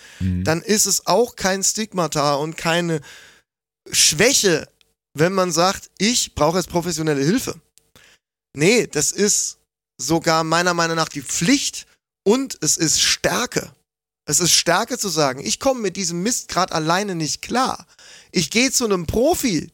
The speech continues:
Speaker 2: dafür sind sie nämlich da." Weil wenn ich ein gebrochenes Bein hab, gehe ich auch zum Chirurgen.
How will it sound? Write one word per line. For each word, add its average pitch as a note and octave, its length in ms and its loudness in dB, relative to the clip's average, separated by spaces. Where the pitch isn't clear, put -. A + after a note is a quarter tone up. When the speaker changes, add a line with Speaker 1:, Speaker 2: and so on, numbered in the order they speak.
Speaker 2:
dafür A#3+ 320 2
sind A#3+ 260 -2
sie A3+ 100 -4
nämlich G3 380 -4
da." C4 380 0
Weil G3 200 2
wenn A#3 100 2
ich A#3+ 100 0
ein A3+ 80 -6
gebrochenes A3+ 440 0
Bein A3+ 240 2
hab, B3+ 100 -2
gehe A#3+ 140 0
ich G3+ 120 0
auch B3 120 4
zum D4 140 -2
Chirurgen. D3+ 540 0